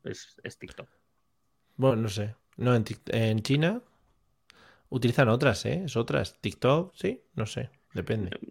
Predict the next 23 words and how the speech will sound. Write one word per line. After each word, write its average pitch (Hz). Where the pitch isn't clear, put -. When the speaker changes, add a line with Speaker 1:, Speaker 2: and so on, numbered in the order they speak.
Speaker 1:
Eh, 117
no, 117
no 135
sé, 131
no 123
sé 139
por 135
qué 139
he 143
pensado 131
que 117
TikTok 107
era 101
China, 143
que 101
a -
lo 92
mejor 113
no 104
es -
China, -
¿eh? 131
Pero 110